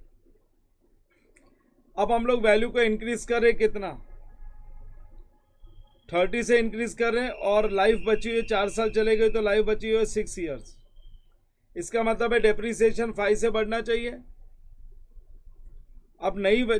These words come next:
नई जो वैल्यू आ रही है वो कितनी आ रही है? थर्टी लैक्स आ रही है।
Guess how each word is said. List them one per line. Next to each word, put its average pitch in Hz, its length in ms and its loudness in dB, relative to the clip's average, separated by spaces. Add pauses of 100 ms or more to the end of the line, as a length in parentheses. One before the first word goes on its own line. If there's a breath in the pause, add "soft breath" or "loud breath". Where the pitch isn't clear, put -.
नई 202 320 0
जो 247 160 4
वैल्यू 233 300 4
आ 233 100 4
रही 233 160 2
है 233 80 4
वो 220 160 2
कितनी 226 300 -4
आ 233 100 0
रही 233 120 -2
है? 226 140 4
थर्टी 202 300 0
लैक्स 226 300 -2
आ 185 100 -2
रही 147 220 -8
है। 117 100 -16